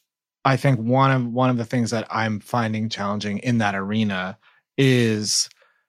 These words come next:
how to articulate to my partner that there are struggles and things that are hard and, and even, like, you know, questions that come up, but that they, those struggles, challenges, and questions aren't destabilizing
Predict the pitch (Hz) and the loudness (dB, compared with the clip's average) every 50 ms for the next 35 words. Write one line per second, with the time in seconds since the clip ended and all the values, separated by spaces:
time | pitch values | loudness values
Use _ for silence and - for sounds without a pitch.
0 | _ _ - - - - 120 123 120 120 117 110 - - 120 117 113 - 104 107 | _ _ -6 -4 2 4 6 6 6 4 4 0 0 0 0 2 2 0 -2 -4
1 | - - 110 - - 117 113 107 104 - - 117 107 101 95 - - 110 101 - | -4 -6 -6 -4 -2 -2 -2 -2 -4 -4 -4 -2 -2 -2 -4 -4 -2 -2 -2 -2
2 | 104 104 104 98 98 101 120 - _ _ _ _ _ _ _ _ _ 113 104 104 | -2 -2 -2 -2 -4 -4 -6 -10 _ _ _ _ _ _ _ _ _ -10 -4 0
3 | 113 107 104 101 101 98 92 - - _ _ _ _ - 117 123 117 110 101 101 | 0 2 2 2 0 -2 -4 -6 -10 _ _ _ _ -2 0 2 2 4 4 2
4 | 98 98 101 98 - _ _ _ - - - - 131 120 110 113 107 107 92 117 | 2 0 -2 -6 -8 _ _ _ -10 -2 2 2 4 4 2 0 0 0 0 -2
5 | 110 101 104 117 113 104 107 101 98 98 - 131 131 131 127 123 117 110 101 101 | -2 0 0 0 0 0 -2 -2 -2 0 2 4 6 6 6 4 4 2 -2 -2
6 | 101 101 - - 113 113 120 117 101 104 101 101 98 95 95 92 - _ _ - | -4 -4 -4 -2 0 0 0 0 -2 -2 -4 -4 -4 -4 -6 -8 -10 _ _ -2
7 | 117 104 95 98 - - 147 139 - - 135 120 107 110 98 - - 113 110 107 | -2 0 0 0 2 4 4 6 6 4 2 2 0 -2 -2 0 0 2 2 2
8 | 101 - - - - 123 117 101 - 117 113 98 101 120 117 120 110 - - - | 0 -4 -10 -4 -2 -2 0 2 2 0 0 2 0 0 0 0 -2 -2 -2 0
9 | 127 120 117 120 117 - - - - _ _ _ _ _ _ - - - 139 127 | 2 2 2 0 0 -2 -4 -4 -6 _ _ _ _ _ _ -14 0 2 4 4
10 | 123 120 123 117 101 - - 117 113 113 113 104 110 113 110 117 110 - - - | 4 4 2 2 0 -2 -2 0 0 0 0 0 -2 -2 -2 -2 -2 0 0 0
11 | - - - 117 110 104 - - 131 131 127 127 127 120 - - 120 110 - 127 | 0 0 0 -2 -2 -2 0 2 4 4 6 4 2 0 -4 -10 -8 -4 -2 0
12 | 123 117 - - - 123 120 120 110 110 110 107 104 101 101 90 104 98 95 92 | 0 0 0 0 0 0 0 0 0 0 0 2 2 2 0 -2 -4 -4 -4 -6
13 | 92 92 95 | -6 -8 -10